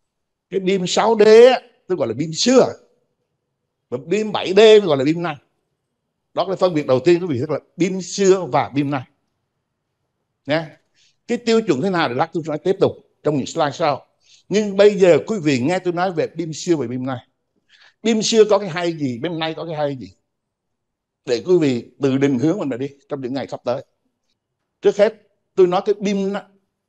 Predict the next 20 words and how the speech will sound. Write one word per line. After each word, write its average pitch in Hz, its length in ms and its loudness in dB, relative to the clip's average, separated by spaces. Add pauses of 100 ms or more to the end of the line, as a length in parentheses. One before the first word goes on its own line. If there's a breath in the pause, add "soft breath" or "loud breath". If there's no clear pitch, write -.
(100)
đối 151 180 4
với 208 80 -8
Việt 147 200 -8
Nam 156 320 -4 (140)
và 120 140 -14
của, 98 160 -12 (840)
ở 104 340 -6
châu 151 120 2
Âu, 156 320 0 (720)
Liên 147 160 0
Âu 151 200 4
á. 190 80 2 (1500)
Thì 151 140 -2
trước 254 160 0
khi 233 100 0
tôi 208 120 -2
nói 208 200 -2
cái 214 80 -6
này, 143 260 -4 (360)
cái 220 100 -10